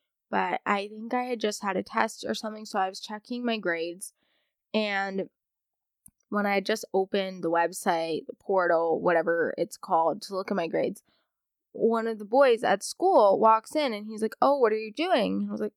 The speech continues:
"Checking my grades." He's like, "Let me see." And I was like, "Um, okay," because, I mean, my grades are fine. I don't really care. And he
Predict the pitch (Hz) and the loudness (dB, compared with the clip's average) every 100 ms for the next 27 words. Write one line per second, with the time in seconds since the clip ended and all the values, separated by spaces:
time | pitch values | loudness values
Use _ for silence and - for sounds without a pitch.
0 | - - 185 - 220 269 294 427 339 208 | -12 -12 -10 -6 -2 -2 0 0 0 -2
1 | - _ _ - 240 240 220 - 202 185 | -6 _ _ -10 -4 -2 -2 -4 0 2
2 | 208 208 - 302 214 - - - 208 190 | 0 -6 -6 -2 -2 -4 -10 -6 -4 -2
3 | 185 175 - 185 175 - - 226 226 165 | -4 -6 -4 -4 -4 -6 -2 0 2 2
4 | 175 196 190 202 190 185 - _ _ _ | 2 -2 -4 -6 -6 -8 -16 _ _ _
5 | - 220 208 196 196 196 226 170 - 180 | -2 0 0 -2 2 2 2 0 0 2
6 | 151 170 - 214 147 170 180 240 214 185 | 2 -2 -2 0 0 -4 -6 -2 0 0
7 | - 220 220 214 208 | 0 -2 -4 -6 -4